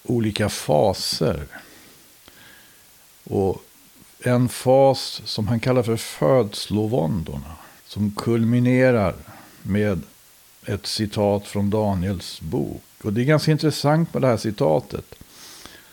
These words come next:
Därför att vi kan se i Daniels bok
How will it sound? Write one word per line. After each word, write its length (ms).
Därför 260
att 360
vi 200
kan 200
se 260
i 40
Daniels 440
bok 420